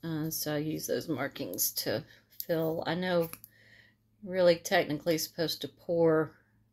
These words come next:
the two parts in separate containers, but I, I don't. I just measure it, um, equally and do it all in the same container.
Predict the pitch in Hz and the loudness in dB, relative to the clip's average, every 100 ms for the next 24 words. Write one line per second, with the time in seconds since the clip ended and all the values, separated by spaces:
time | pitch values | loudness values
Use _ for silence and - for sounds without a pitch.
0 | _ _ _ _ _ _ _ _ 185 - | _ _ _ _ _ _ _ _ -14 -6
1 | 190 - - 160 160 - 143 147 - 151 | -4 -4 2 4 4 0 -2 -2 0 -2
2 | 147 - - 104 123 139 139 131 - - | -2 -8 -8 -8 -6 -4 -2 -4 -4 -8
3 | - - - _ _ - 156 156 127 - | -8 -12 -12 _ _ -6 -2 -2 -2 -8
4 | _ _ _ _ _ _ _ _ _ _ | _ _ _ _ _ _ _ _ _ _
5 | _ _ - 180 156 139 147 147 - - | _ _ -6 -2 2 4 4 0 -6 -10
6 | 147 147 147 - - - - 156 156 151 | -8 -6 -2 0 0 -2 -6 -4 -2 0
7 | 151 151 - - - _ _ _ _ _ | 0 0 -2 -10 -16 _ _ _ _ _
8 | _ _ _ _ _ _ _ _ _ _ | _ _ _ _ _ _ _ _ _ _
9 | _ _ - 151 151 151 170 - _ _ | _ _ -14 -10 -8 -8 -10 -14 _ _
10 | _ _ _ _ _ _ _ _ _ _ | _ _ _ _ _ _ _ _ _ _
11 | _ _ _ _ _ 156 151 - 151 147 | _ _ _ _ _ -8 -6 -4 0 0
12 | 147 156 156 151 147 160 170 165 156 - | 0 0 0 2 0 0 -2 -2 -4 -4
13 | 165 160 160 156 165 156 165 170 175 | -4 -4 -8 -12 -12 -8 -6 -6 -8